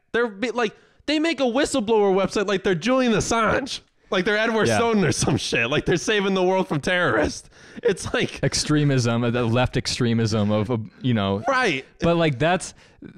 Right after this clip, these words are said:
Speaker 2: I mean, on every single thing that is happening because of this is now just an, an example that this, like, patriotic old world view of freedom, that it's, that there's a place in this country that's one giant bastion of freedom,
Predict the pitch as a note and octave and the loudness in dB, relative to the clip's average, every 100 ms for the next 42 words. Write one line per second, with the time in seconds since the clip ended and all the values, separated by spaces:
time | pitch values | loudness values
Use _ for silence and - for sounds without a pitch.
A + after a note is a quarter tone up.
0 | - - - D#3+ C#3+ C3 E3 E3+ C3+ C#3+ | -20 -4 0 2 2 2 0 2 2 2
1 | D#3+ - D#3 D3 C3 - C#3+ C3 A2+ G#2+ | 2 2 2 2 0 0 0 2 2 2
2 | A#2+ A#2 - A2 G#2+ A2+ A2 G#2 G#2+ G#2 | 2 0 0 0 0 0 0 2 0 -2
3 | - A2 G2+ G#2+ A#2 C3+ C3 B2 - G#2+ | 0 0 2 0 2 2 2 0 0 -2
4 | A2 A2+ A2 A#2+ A#2+ A#2+ G#2+ G#2+ G#2 - | 0 -2 0 -2 0 0 2 2 0 -2
5 | - - - - _ _ - B2+ C#3+ - | -20 -20 -20 -20 _ _ -6 -2 -2 0
6 | C3+ A2+ - - _ D#3 D#3+ D3 C3+ C3+ | 2 2 -2 -18 _ -2 0 2 2 4
7 | C3+ C#3 C3 - C3 C#3 C#3+ A2+ A#2+ B2+ | 2 2 -2 -2 0 2 2 2 2 2
8 | B2 A2+ B2+ A#2+ A2 - - _ - C3+ | 0 2 4 4 0 -4 -20 _ -6 0
9 | C#3 C3+ C3 B2+ A#2 - B2 A2+ A#2 A2+ | 2 2 2 2 0 0 0 2 0 0
10 | - C3 - C3+ C3+ - C3 B2+ C#3 B2 | -2 0 2 2 -2 -2 -2 0 0 0
11 | A2+ - G#2+ A2+ B2+ B2+ A2+ A#2 A#2 A2 | 0 -2 -2 0 2 2 0 0 0 0
12 | G#2+ A2 B2 G#2 - A2 C3 C3 | 0 0 0 -2 0 0 0 -4